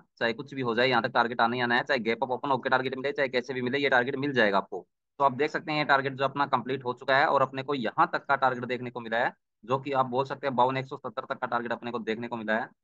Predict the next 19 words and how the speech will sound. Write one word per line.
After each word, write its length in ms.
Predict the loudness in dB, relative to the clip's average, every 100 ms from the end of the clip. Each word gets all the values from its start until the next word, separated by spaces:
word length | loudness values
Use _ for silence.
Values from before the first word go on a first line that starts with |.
| _ _ _ -4
देखो 160 | -4
कितना 200 | -4 -2
हो 80 | -2
गया, 180 | -2 -6 0
बावन 240 | 2 2
एक 100 | -2
सौ, 220 | -4 -4 -4 _ _ _ _ _ _ _ _ _ _ _ _ _ _ _ _ _ _ _ _ _ 4
बावन 200 | 6 6
एक 100 | 4
सौ 200 | 4 4 2 _ _ _ -8
अस्सी 160 | -2
तक 140 | 0 4
का 60 |
target 240 | 4 4 2
देखने 200 | 0 0
को 60 |
मिल 120 | 0 4
गया 140 | 6
यार। 220 | 6 2